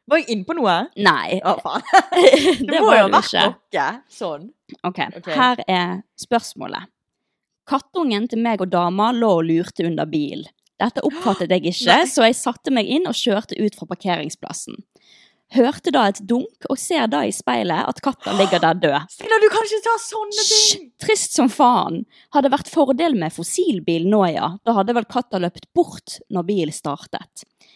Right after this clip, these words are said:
Speaker 2: Uansett, så vet jeg ikke helt hvordan jeg skal formidle dette til dama. Hun kommer jo til å bli helt fra seg, og jeg har lite lyst til å si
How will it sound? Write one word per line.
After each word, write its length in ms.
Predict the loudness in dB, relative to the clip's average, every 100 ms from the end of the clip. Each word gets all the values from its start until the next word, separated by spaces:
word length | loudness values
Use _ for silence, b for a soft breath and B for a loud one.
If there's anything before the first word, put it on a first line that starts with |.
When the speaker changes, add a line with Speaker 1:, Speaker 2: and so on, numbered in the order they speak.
| b -2
Speaker 2:
Uansett, 480 | 0 0 -2 -6 -14 -6
så 160 | -2
vet 160 | -2 -2
jeg 160 | -4 -4
ikke 140 | -2
helt 160 | -4 -4
hvordan 240 | -4 -4
jeg 80 | -4
skal 140 | -6 -2
formidle 380 | -2 -2 -6 -6
dette 220 | -6 -6
til 80 | -4
dama. 380 | -2 -2 -4 -6 b b b
Hun 140 | -4 0
kommer 240 | 0 0
jo 80 | -2
til 60 | -4
å 20 |
bli 40 | -4
helt 100 | -6 -4
fra 160 | -2 -2
seg, 400 | -4 -6 -6 -6 -8
og 80 | -6
jeg 80 | -4
har 100 | -4
lite 480 | -4 -6 -6 -6 -4
lyst 320 | -4 -4 -14 -8
til 160 | -6 -6
å 20 |
si 140 | -4